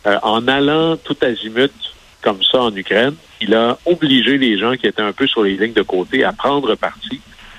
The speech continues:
Et la Chine, à la fin, a un énorme problème parce que l'augmentation du prix de l'essence, du gaz naturel, du blé et du maïs, ben, en Chine,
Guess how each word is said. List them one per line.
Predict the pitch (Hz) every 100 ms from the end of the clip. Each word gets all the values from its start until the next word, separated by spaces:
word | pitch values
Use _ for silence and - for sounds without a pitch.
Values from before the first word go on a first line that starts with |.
| - - -
Et | 104
la | 101
Chine, | 90 - 147
à | 107
la | 90
fin, | - 120 170 - - - -
a | 113
un | 113 110
énorme | 127 143 139
problème | 113 101 120 131 107
parce | - -
que | -
l'augmentation | 104 120 135 131 120 104 - 147
du | 139
prix | - 107
de |
l'essence, | 101 95 120 120 110 92
du |
gaz | - 98 101
naturel, | 95 - 101 117
du | - -
blé | 110 120 143 127 -
et |
du | 101 -
maïs, | 90 123 190 - - - - - - -
ben, | 107
en | 113
Chine, | - 175